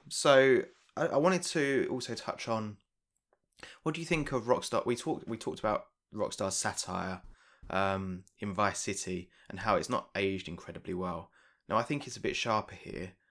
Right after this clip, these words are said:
I think it's quite astute, and I'd say it's quite on point. I wouldn't say it always hits, but it just seems to be still quite well done here. What do you think of it?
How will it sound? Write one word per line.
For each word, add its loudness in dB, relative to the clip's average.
I -20
think -8
it's -8
quite -4
astute, -4
and -4
I'd -6
say -4
it's -8
quite -2
on -4
point. -4
I 4
wouldn't 4
say -2
it -2
always 2
hits, -6
but 2
it -4
just -4
seems -6
to -16
be -4
still 0
quite 0
well 2
done -2
here. -8
What -2
do -4
you 0
think -8
of -18
it? -8